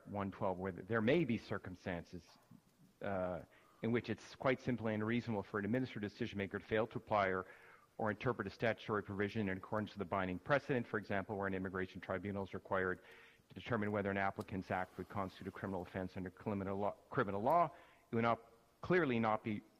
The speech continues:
reasonable for the tribunal to adopt an interpretation that is inconsistent with Canadian criminal law. So there are examples when something on its face is obvious, um, but,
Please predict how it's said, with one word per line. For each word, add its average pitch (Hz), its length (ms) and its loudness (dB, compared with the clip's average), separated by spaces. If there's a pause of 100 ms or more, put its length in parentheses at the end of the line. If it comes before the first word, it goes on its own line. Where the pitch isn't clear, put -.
(120)
reasonable 104 400 0
for - 80 -6
the 92 80 -6
tribunal 98 380 -2
to - 140 -6
adopt 95 320 0
an 95 60 -8
interpretation - 600 -6
that 92 120 -2
is 90 120 -4
inconsistent 98 480 -4
with 98 140 -8
Canadian 101 360 -2
criminal 101 380 -2
law. 87 300 0
So 123 160 2
there 131 260 4
are 160 320 6 (460)
examples 113 760 0
when 117 380 2
something 139 460 0
on 123 180 2
its 104 120 -2 (260)
face 131 400 2
is - 240 -2
obvious, 120 580 4 (480)
um, 104 640 4 (160)
but, 120 180 6